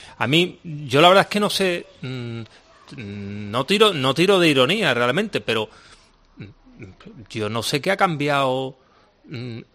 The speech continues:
en unas horas en el Sevilla como para que se, ahora sí vayan a por, o estén buscando otro entrenador. O sea, sin-, sinceramente, es decir, lo único que ha cambiado es que,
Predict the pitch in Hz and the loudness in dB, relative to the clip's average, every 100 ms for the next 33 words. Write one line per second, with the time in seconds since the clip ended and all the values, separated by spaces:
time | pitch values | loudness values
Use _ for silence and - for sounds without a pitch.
0 | _ 120 120 135 110 131 127 120 120 135 | _ -8 -4 -4 0 0 0 0 -2 -4
1 | 127 120 - 120 123 120 117 113 - 117 | -4 -4 -4 -4 -4 -4 -6 -6 -8 -8
2 | 117 - 113 110 110 107 107 - - 110 | -8 -4 -4 -2 -4 -4 -8 -12 -16 -16
3 | - - 110 - - - 110 101 101 110 | -12 -6 -6 -6 -10 -10 -10 -10 -6 -2
4 | 110 110 - 135 120 117 113 113 - 110 | 0 2 2 2 0 -2 -2 -4 -4 -4
5 | 107 104 110 110 98 - 110 110 117 104 | -4 -8 -8 -8 -8 -8 -10 -10 -8 -8
6 | 107 98 101 101 185 - _ _ _ _ | -6 -8 -6 -6 -8 -10 _ _ _ _
7 | _ - - - - 123 131 120 110 98 | _ -18 -14 -12 -8 -10 -10 -12 -10 -4
8 | 127 175 139 107 117 107 107 123 139 143 | -2 0 -2 -6 -6 -4 -4 0 2 4
9 | 143 135 151 180 196 - 147 - 180 147 | 4 2 2 2 0 -4 -6 -4 -4 -4